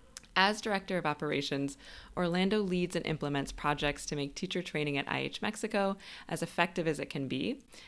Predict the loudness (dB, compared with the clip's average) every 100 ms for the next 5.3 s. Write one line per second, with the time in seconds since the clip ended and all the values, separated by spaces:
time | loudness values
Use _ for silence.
0 | -8 2 2 2 2 4 4 4 0 0
1 | -2 0 -2 -2 -4 -2 2 2 2 0
2 | 2 2 0 0 0 2 2 0 -2 -2
3 | 0 0 -2 0 2 4 4 4 0 -2
4 | 0 2 2 0 -4 -6 -6 -2 -2 0
5 | 0 -2